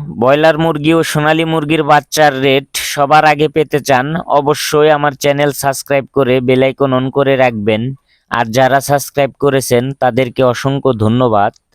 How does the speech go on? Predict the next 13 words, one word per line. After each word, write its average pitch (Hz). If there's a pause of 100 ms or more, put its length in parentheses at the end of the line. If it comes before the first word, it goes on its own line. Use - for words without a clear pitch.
(180)
প্রথমেই 175
আমি 175 (160)
সোনালী 160
মুরগির 165
বাচ্চার 147
রেট 135 (100)
জানিয়ে 135
দিব। 117 (580)
সোনালী 160 (140)
নরমাল 165 (280)
আঠারো 165 (100)
টাকা, 131 (540)
সোনালী 165